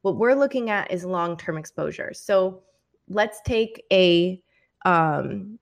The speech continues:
a person who has gut issues that hasn't, has been eating non-organic for a really long time, okay? Inside your intestines, so the intestines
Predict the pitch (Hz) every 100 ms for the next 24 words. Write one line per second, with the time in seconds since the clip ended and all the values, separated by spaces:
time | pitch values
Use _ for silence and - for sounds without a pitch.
0 | _ - - 190 226 208 214 214 190 202
1 | 185 185 202 - _ _ _ - - 190
2 | 196 185 196 - 185 185 185 170 180 -
3 | 196 185 196 - - 190 190 180 202 190
4 | 190 185 170 170 165 160 156 156 - 160
5 | 147 147 147 131 156 - - 180 _ -
6 | 165 196 - - - - - _ _ _
7 | - 262 294 302 277 302 220 214 - 208
8 | 190 - - - - 175 170 185 185 202
9 | 220 - 262 254